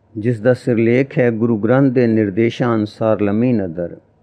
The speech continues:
ਆਓ ਉਸ ਦਾ ਅਗਲਾ ਹਿੱਸਾ ਸਰਵਣ ਕਰਨ ਦੀ ਕੋਸ਼ਿਸ਼ ਕਰੀਏ ਜੀ।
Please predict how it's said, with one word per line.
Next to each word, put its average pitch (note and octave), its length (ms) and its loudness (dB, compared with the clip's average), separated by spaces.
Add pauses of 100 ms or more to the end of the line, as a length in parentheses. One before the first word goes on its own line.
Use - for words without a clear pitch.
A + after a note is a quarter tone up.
(640)
ਆਓ B2+ 240 4
ਉਸ A2+ 80 0
ਦਾ A#2+ 180 4
ਅਗਲਾ C3+ 220 2
ਹਿੱਸਾ A#2 300 2
ਸਰਵਣ A#2 420 0
ਕਰਨ A2 300 2
ਦੀ A2 80 0
ਕੋਸ਼ਿਸ਼ G#2+ 460 -4
ਕਰੀਏ B2 340 0
ਜੀ। A#2 260 -8